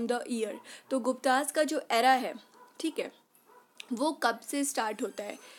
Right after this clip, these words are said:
ए ऑप्शन है थ्री टेन एडी या थ्री ट्वेंटी एडी, सी थ्री थर्टी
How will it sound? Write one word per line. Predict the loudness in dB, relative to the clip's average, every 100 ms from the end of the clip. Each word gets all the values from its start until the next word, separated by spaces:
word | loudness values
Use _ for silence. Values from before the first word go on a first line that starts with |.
| -20 -20 -20 2
ए | 6 6 6 2
ऑप्शन | 0 0 0 2
है | 2 0 -2
थ्री | -4 0 2 2 -2 -4
टेन | 2 2 2 2
एडी | 2 2 2 2 -2 -12 _ -2
या | 0 0
थ्री | 0 0
ट्वेंटी | 0 -2 0 0
एडी, | 0 0 0 -2 -2 -10 -20 -12 0
सी | 4 4
थ्री | 4 2 2
थर्टी | 2 -2 -2 0 -2